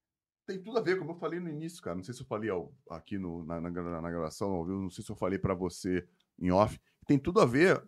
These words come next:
que você é um cara, falei pro nosso X nove aqui, né? Que você é o cara que a gente quer trazer aqui pra contar a história com um cara que não deu certo no futebol.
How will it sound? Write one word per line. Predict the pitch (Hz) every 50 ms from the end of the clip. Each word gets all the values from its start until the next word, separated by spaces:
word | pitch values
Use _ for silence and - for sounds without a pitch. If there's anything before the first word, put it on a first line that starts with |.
| _ _ _ _ _ _ _
que | - 120
você | 117 123 131 135 127 - - 156 170 202 226 -
é | - 165
um | 151 147 139
cara, | 139 - 131 131 156 175 214 - - - - _ _ _ _ _ _ _ _ _ _ _ _ _
falei | - 110 113 131
pro | 127 127
nosso | 120 110 107 -
X | - - 101
nove | 98 98 95 92 90
aqui, | 87 - 104
né? | 98 98 101 _ _ _ _ _ _
Que | -
você | 120 127 123 - - 165
é | 170
o | 165 147
cara | 151 - 156 143 156 165
que | 151 - 160 156
a | 156
gente | 147 147 175 196 185 -
quer | - - 175 175
trazer | 180 175 170 151 156 170
aqui | 160 147 - - 160 180 254 262 - _ _ _ _ _ _ _
pra | - 156 160
contar | - - 180 180 180 180
a |
história | 180 - 233 -
com | - 165
um | 170
cara | - 180 180
que | - 226
não | 190 208
deu | 214 254 -
certo | - - 196 214 214 -
no | 240 262
futebol. | - - - 277 226 156 156 - 311 - _